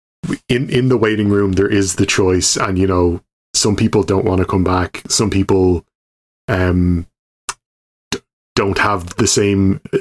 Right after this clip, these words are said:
or have a different idea of the afterlife, or their faith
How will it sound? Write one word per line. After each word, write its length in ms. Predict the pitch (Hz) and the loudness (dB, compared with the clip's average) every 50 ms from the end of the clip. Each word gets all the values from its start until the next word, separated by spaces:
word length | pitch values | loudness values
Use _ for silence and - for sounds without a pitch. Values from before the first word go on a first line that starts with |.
| - | -4
or 120 | - 110 98 | -4 -4 -2
have 260 | 92 104 107 92 98 | -2 -2 -2 -2 -2
a 100 | - 104 | -4 -2
different 400 | 95 113 104 - 117 101 95 - | -2 -2 -2 0 0 0 0 -2
idea 400 | - 101 92 90 95 92 92 92 | -2 -2 -2 0 2 2 2 2
of 420 | 90 85 80 - - - - - _ _ _ _ _ _ _ _ | 0 0 -2 -6 -8 -8 -10 -12 _ _ _ _ _ _ _ _
the 100 | - 107 | -4 -2
afterlife, 600 | 95 90 90 - - 101 85 87 87 85 80 - - | -2 -2 -2 -2 -2 -2 -2 -2 -2 -2 -2 -2 -2
or 260 | 117 92 87 80 82 - _ _ _ | -2 -2 -2 -2 -4 -8 _ _ _
their 260 | - 107 92 90 90 | -4 -2 0 0 -2
faith 560 | 85 - - 98 90 87 82 - - - - | -2 -2 -2 -2 -2 -2 -4 -6 -10 -14 -16